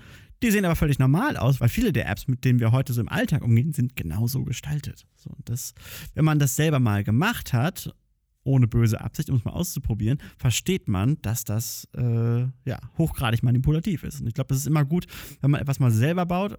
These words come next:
aus Spaß oder zum Test, um zu verstehen, wie funktioniert denn das eigentlich wirklich. Ich kann mir vorstellen,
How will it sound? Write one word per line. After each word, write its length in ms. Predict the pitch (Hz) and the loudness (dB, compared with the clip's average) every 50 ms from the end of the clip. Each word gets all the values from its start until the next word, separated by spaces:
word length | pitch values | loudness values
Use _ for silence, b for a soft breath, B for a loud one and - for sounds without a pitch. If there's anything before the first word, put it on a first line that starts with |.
| - _ _ | -18 _ _
aus 220 | - 139 127 123 | -2 -2 -2 -2
Spaß 440 | - - - - 123 131 180 180 - | -2 -4 -2 -2 -2 -2 -2 -2 0
oder 140 | 151 143 127 | 0 -2 0
zum 220 | - - 110 101 | 2 0 0 0
Test, 380 | - - 135 151 165 - - B B 175 165 131 B _ | 0 0 0 0 -2 -4 -10 B B -16 -16 -16 B _
um 200 | - 170 175 196 | -2 2 2 2
zu 120 | 190 - 175 | 2 0 -2
verstehen, 500 | 160 143 127 - - 147 147 139 131 123 | 0 0 0 0 0 2 2 2 0 0
wie 120 | - 131 127 | -2 -4 -4
funktioniert 580 | - - 131 131 123 - - 120 117 113 - | 0 0 0 0 0 0 0 0 0 0 0
denn 80 | - 117 | -2 -2
das 140 | 107 104 - | -2 -2 -4
eigentlich 400 | - 113 107 104 - 120 110 113 | -4 -4 -4 -4 -4 -6 -4 0
wirklich. 480 | 135 131 117 - - - - - _ _ B B B B B B B B B B B B B B B B B B B 156 B | 0 0 0 -2 -8 -14 -14 -16 _ _ B B B B B B B B B B B B B B B B B B B -10 B
Ich 120 | - - | -6 -4
kann 140 | - 220 220 | 0 0 2
mir 80 | 208 175 | 2 0
vorstellen, 540 | - - 190 185 - - 185 175 170 175 | 0 -2 -4 -4 -4 -2 0 0 0 0